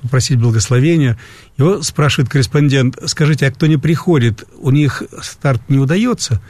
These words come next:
«Нет, — говорит, — отчего же? Все нормально происходит. Просто, — говорит, — Господь заботится обо всех». Поэтому я считаю, что это,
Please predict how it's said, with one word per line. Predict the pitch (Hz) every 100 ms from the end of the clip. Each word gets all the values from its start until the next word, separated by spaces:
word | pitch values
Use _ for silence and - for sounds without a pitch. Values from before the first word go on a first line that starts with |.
| - _ _ -
«Нет, — | 202 190
говорит, — | 175 180
отчего | - 185 127
же? | 107
Все | -
нормально | 196 208 214 214
происходит. | 175 202 202 - 202 113 - 165 147 127
Просто, — | 165 -
говорит, — | 135 135
Господь | 135 127 202 170
заботится | 147 156 160 139 160
обо | 147
всех». | 151 - 98 - - - - _ -
Поэтому | 156 175 170
я | 185
считаю, | 208 - 147 170 160 139
что | - - 143 147 - _ _ _ _
это, | 170 196 - 190 165